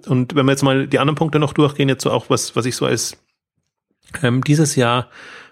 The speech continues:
ähm, spannend fand, ähm,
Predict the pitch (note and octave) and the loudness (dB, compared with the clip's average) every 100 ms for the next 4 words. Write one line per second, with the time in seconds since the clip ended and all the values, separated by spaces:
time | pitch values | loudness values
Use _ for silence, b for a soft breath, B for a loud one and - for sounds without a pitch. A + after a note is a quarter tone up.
0 | _ C#3 A#2+ B2 C3+ B B - B2+ C#3+ | _ -2 0 -2 -4 B B -4 -2 0
1 | C#3+ - C3 C#3 C#3 - E3+ B2 B2 B2+ | -2 -2 0 0 -2 -6 0 2 2 0
2 | C3 B2+ | -2 -4